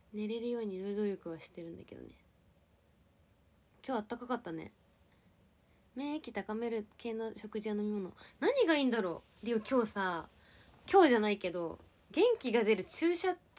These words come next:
か、点滴でも打ちに行きたいなって思ったの。<laughs>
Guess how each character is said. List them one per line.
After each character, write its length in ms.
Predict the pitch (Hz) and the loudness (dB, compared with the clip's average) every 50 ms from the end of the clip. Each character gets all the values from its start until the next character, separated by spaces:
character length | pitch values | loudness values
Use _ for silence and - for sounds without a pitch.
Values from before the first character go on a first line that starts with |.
| - - | -10 -4
か、 300 | - 320 302 277 214 180 | 0 0 2 2 0 0
点 220 | - - 262 294 320 | -2 -4 -4 -4 -2
滴 220 | 320 330 320 330 | -2 -2 0 0
で 100 | 311 320 | 2 2
も 100 | 269 208 | 2 2
打 80 | 202 247 | 0 0
ち 140 | 240 - 254 | 0 0 0
に 140 | 214 190 | 0 -2
行 40 | 185 | -2
き 60 | - | -4
た 80 | - 202 | -8 -8
い 60 | 190 | -8
な 100 | 180 175 | -8 -8
っ 40 | 165 | -10
て 120 | - - | -10 -8
思 200 | 175 170 170 175 | -8 -8 -8 -10
っ 20 | 170 | -10
た 180 | - - 165 | -12 -12 -14
の。 80 | 143 - - - _ - - _ - - - - - - - 160 | -14 -14 -18 -20 _ -20 -20 _ -20 -20 -20 -20 -20 -20 -14 -12
<laughs> 120 | 175 208 | -10 -10